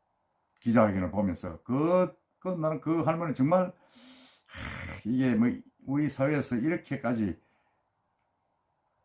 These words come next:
저 할머니에 대한 어떤 그런 비판을 할 수 있는 세력이 있을까 하는 생각을 할 정도로 문파들의 어떤 그런, 어, 대응이 지나치다는 걸 많이 느낍니다.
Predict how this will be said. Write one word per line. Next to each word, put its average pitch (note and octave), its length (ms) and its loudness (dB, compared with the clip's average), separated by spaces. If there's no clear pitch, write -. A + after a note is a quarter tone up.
저 A2+ 260 6
할머니에 A2 480 4
대한 F2 180 -6
어떤 F2 240 -8
그런 E2+ 340 -10
비판을 A2 400 0
할 A2 80 2
수 - 140 -4
있는 F2+ 280 -2
세력이 G#2 380 -2
있을까 F#2 500 -6
하는 F#2 140 -8
생각을 D3 360 0
할 C3+ 140 2
정도로 A#2+ 500 2
문파들의 A#2+ 580 4
어떤 D#2+ 340 -14
그런, F#2 380 -6
어, F#2 640 2
대응이 G2 500 0
지나치다는 A2 560 0
걸 D#2+ 100 -8
많이 F2+ 220 -6
느낍니다. F2+ 420 -8